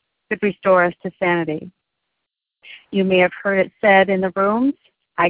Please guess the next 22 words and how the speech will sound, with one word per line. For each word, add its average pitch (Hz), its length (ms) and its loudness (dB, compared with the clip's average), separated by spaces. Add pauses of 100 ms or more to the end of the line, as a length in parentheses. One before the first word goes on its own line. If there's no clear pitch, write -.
came, 196 520 -4 (760)
I 170 160 0 (100)
came 185 280 -4 (100)
to, 185 400 -4 (300)
I 180 60 -6
came 175 340 -4
to - 100 -14
believe." 175 480 -6 (1900)
When 196 160 0
beginning 208 440 2
to 196 80 -6
describe 196 600 2
the 196 160 0
full 202 200 6
experience 202 640 0
of 113 140 -2 (120)
step 175 220 0 (180)
two, 190 380 -2 (180)
very 190 300 4
pointedly, 196 840 0 (480)
this 190 140 -4 (160)
promise 180 400 2